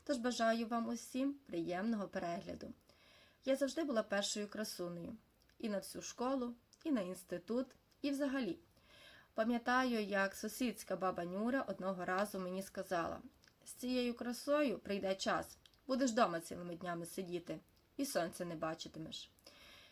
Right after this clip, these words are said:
Як же я тоді обурилася і взлилася на стару бабу Нюру, а потім з часом і забула про її слова.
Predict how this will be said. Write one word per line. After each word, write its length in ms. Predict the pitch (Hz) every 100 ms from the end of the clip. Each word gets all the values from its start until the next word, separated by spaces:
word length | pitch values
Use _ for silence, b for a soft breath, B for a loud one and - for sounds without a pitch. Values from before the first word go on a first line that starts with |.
| B -
Як 300 | 240 233 208
же 120 | 196
я 140 | 185
тоді 260 | 180 165 170
обурилася 760 | 165 175 247 214 170 180 -
і 160 | - 180
взлилася 600 | 170 - 247 254 196 190
на 120 | 170
стару 320 | 175 - 180 160
бабу 300 | 170 165 175
Нюру, 380 | 170 165 - - _ -
а 80 | 254
потім 420 | 254 226 226 269
з 80 | 262
часом 440 | - 196 202 254 -
і 80 | 370
забула 380 | 359 311 208 -
про 160 | -
її 180 | 165 165
слова. 460 | - 220 226 165